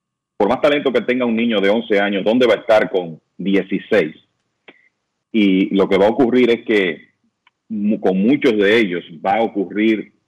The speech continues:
lo que tú estás diciendo, que después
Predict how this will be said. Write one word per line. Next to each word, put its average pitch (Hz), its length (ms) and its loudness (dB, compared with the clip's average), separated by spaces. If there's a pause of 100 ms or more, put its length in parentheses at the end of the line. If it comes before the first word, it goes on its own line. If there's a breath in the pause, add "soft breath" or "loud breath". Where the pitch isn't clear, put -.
(320)
lo 117 160 -4
que 87 140 -4
tú - 140 -2
estás 92 260 -2
diciendo, 98 680 -2
que 90 120 0
después 85 340 0